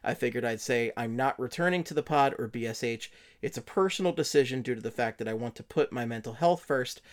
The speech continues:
I'll explain my, my twenty twenty-one has been like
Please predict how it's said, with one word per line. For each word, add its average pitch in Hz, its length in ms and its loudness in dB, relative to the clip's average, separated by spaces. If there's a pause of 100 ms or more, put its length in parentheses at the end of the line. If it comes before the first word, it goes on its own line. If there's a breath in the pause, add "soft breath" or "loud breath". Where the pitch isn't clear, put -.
(260 soft breath)
I'll 131 140 2
explain 220 440 4
my, 190 160 4
my 139 140 2
twenty 165 560 2
twenty-one 143 520 2
has 131 160 -2
been 123 280 -2
like 151 340 4